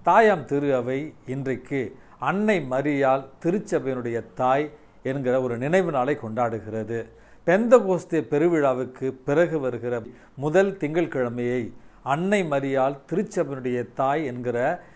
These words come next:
இந்த ஒரு பெயரில் கொண்டாட தாயாம் திரு அவை நமக்கு அழைப்பு விடுப்பதற்கான காரணம், அன்னை மரியாளை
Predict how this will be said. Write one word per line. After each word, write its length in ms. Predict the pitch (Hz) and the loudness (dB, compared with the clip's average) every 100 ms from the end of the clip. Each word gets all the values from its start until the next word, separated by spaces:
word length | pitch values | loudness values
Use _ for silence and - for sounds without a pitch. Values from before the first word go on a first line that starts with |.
| - - | -20 -4
இந்த 320 | 147 208 247 240 208 | 0 4 8 8 8
ஒரு 120 | 156 147 139 | 4 2 2
பெயரில் 600 | 147 156 139 131 147 - | 2 2 2 0 -2 -6
கொண்டாட 440 | 135 135 147 151 131 131 135 | -8 -2 4 4 4 -2 -2
தாயாம் 380 | 127 139 135 - | 0 2 0 -2
திரு 160 | 135 135 | -4 -2
அவை 140 | 123 | -2
நமக்கு 360 | 117 117 113 117 | -4 -6 -10 -12
அழைப்பு 420 | 110 131 160 165 | -4 0 0 -2
விடுப்பதற்கான 760 | 123 139 143 123 113 - 113 110 - | -4 -4 -2 -4 -4 -4 -6 -6 -8
காரணம், 440 | 117 131 123 135 123 - - - - | -4 -2 -2 -6 -8 -14 -20 -20 -16
அன்னை 380 | 113 123 151 156 127 | -8 -6 -4 -4 -4
மரியாளை 560 | 117 131 151 135 120 | -4 0 2 2 2